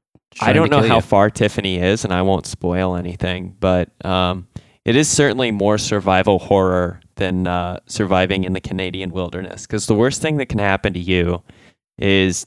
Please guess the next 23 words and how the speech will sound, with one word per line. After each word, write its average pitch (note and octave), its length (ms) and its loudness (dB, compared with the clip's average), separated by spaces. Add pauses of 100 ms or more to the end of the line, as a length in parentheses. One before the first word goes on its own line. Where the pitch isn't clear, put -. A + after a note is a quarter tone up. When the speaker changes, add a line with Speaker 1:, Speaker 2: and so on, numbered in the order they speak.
(140)
Speaker 1:
you G#2 140 -4
can G#2+ 120 -2
have G2+ 240 0
a G2 60 2
bear A2+ 580 4
or G2+ 240 2
a F#2+ 80 6
wolf G2 380 2 (100)
appear F#2 680 2 (320)
in G#2 320 -2
kind G#2+ 260 0
of G2 60 2
a F2 200 0 (200)
three A#2+ 240 2
sixty A#2+ 400 0
degree G2+ 360 0
arc F#2 320 -2
around F2+ 460 -2
you. F2+ 340 -4 (580)
While G2+ 220 4
when A2+ 140 2
you're G#2 160 2
underwater, G2+ 880 2